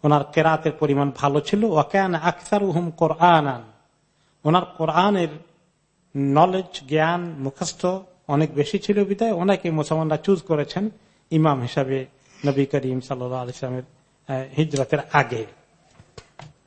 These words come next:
ওকে, সালেম এই যে, এই যে,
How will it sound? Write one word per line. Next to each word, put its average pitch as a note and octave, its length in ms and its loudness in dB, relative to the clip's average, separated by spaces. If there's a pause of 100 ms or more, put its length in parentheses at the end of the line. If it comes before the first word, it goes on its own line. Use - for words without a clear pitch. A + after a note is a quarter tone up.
(1800)
ওকে, C3 500 -10 (760)
সালেম G#3 680 2 (680)
এই D#3 100 -4
যে, D3+ 140 0
এই D#3 160 2
যে, D3 380 2